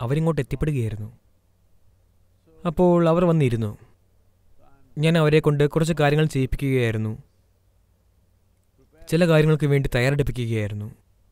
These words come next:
അതുകൊണ്ട് ഞാൻ അവരോട് yes or no എന്ന് ചോദിച്ചുകൊണ്ടേയിരുന്നു. "പറയൂ, yes or no?" വ്യക്തമായി. കുറച്ച് ആഴ്ചകൾക്ക് ശേഷം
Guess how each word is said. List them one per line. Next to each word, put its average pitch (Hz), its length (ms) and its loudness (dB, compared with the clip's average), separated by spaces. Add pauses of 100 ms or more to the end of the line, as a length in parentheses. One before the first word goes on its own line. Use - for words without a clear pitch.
(720)
അതുകൊണ്ട് 170 320 4
ഞാൻ 156 160 2
അവരോട് 147 460 4
yes - 400 -4 (140)
or 170 60 4
no 165 160 4
എന്ന് 160 120 2
ചോദിച്ചുകൊണ്ടേയിരുന്നു. 135 760 0 (160)
"പറയൂ, 156 280 2
yes 160 160 -2
or 131 60 -2
no?" 107 140 -4 (1700)
വ്യക്തമായി. 123 560 -4 (2750)
കുറച്ച് 127 560 -2 (140)
ആഴ്ചകൾക്ക് 131 480 -2
ശേഷം 123 480 -8